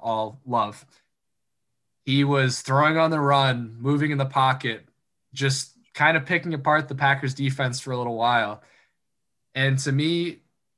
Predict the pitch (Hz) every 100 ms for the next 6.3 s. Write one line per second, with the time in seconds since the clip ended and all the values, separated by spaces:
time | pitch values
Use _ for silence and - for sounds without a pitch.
0 | _ 135 139 180 185 139 135 147 147 139
1 | 135 131 123 104 101 - - 127 123 123
2 | 120 _ _ _ _ _ _ _ _ 139
3 | 151 160 180 165 - 147 143 139 156 143
4 | 147 143 147 143 135 151 143 143 147 139
5 | 131 147 143 135 147 143 139 135 139 127
6 | 135 139 135